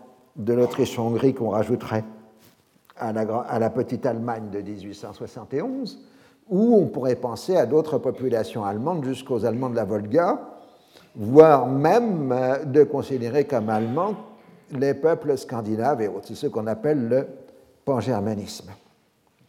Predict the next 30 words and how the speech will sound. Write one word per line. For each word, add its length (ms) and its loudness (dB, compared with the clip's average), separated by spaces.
Bon, 160 -20
donc 180 -10
on 40 -18
sait 180 -6
très 160 -12
bien 180 -4
que 120 -8
le 120 -2
pangermanisme 840 -10
est 60 -2
l'un 160 -4
des 140 -6
courants 400 -6
qui, 420 -12
euh, 180 -4
donneront 420 -4
naissance 460 -8
au 60 -4
vingtième 420 -8
siècle 320 -6
au 20 -6
nazisme. 600 -8
Enfin, 160 -12
nous 100 -12
disons 200 -8
que 100 -10
le 100 -6
nazisme 320 -4
sera 160 -8
l'héritier, 540 -4